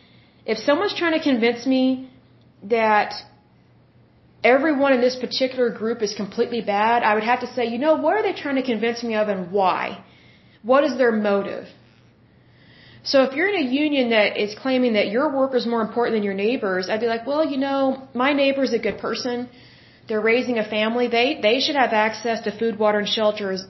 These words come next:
as well. And they have a job. They work just as hard. But, you know, our labor is equal. Even though we're not paid the same, we don't have the same title, we don't work for the same company, we are equal in our rights.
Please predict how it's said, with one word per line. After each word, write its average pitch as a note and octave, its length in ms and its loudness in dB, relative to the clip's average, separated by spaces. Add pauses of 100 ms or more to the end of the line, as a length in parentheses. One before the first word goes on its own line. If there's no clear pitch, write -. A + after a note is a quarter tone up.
(120)
as F3+ 240 -6
well. G3+ 560 2 (560)
And G#3 300 -2
they A#3+ 160 4
have C#4+ 160 0
a A3 80 0
job. G3 640 2
They A3+ 140 -2
work C4 240 -2
just A3 180 -6
as G3+ 100 -8
hard. G3+ 360 0
But, F#3+ 200 -2
you G#3+ 60 -4
know, G3+ 140 -2
our A3 260 2
labor B3+ 440 2
is G3+ 120 0
equal. B3 420 -2
Even B3+ 260 -2
though C4 200 0
we're G#3+ 180 0
not - 140 -2
paid A3+ 220 0
the C4+ 200 -8
same, C4+ 240 -2
we A#3+ 80 -4
don't A3 140 -2
have G#3+ 120 -6
the F#3 140 -8
same F#3+ 200 -8
title, A#3+ 440 2
we G#3+ 120 0
don't G#3 240 -2
work A3+ 180 -4
for A3 80 -8
the G#3 200 -6
same F3+ 120 -6
company, B3 540 -4 (640)
we B3+ 200 4
are A3 140 6
equal C#4 500 2
in A#3 180 2
our G3+ 240 4
rights. G3 480 -4